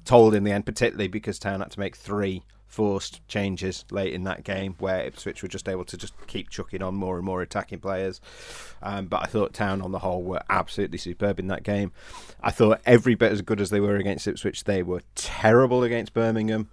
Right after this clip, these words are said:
Uh, I didn't make that trip, and if I'm gonna miss one away game this season, I'm glad it was that one. Um, not least 'cause St Andrews isn't my favourite place to visit anyway, but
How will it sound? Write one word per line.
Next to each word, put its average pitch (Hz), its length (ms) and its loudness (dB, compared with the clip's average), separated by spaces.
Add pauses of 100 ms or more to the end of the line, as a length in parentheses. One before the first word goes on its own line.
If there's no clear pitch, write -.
Uh, 98 400 -2
I - 60 -2
didn't 98 240 -6
make 104 220 -2
that 95 180 -4
trip, 101 320 -2
and 92 140 -2
if 92 100 -6
I'm 98 100 -6
gonna 98 140 -4
miss 95 180 -6
one 95 220 -2
away 95 240 0
game 92 240 -6
this 92 140 -6
season, 90 280 -4
I'm 90 120 -8
glad 92 280 -4
it 85 120 -6
was 87 160 -6
that 92 200 -4
one. 92 220 -4 (380)
Um, 92 400 -2
not 101 200 0
least 87 220 -6
'cause 85 100 -10
St - 240 -8
Andrews 82 360 -8
isn't 78 240 -10
my - 80 -6
favourite - 320 -4
place 85 220 -2
to - 60 -16
visit 82 240 -6
anyway, 90 360 -2
but - 260 -2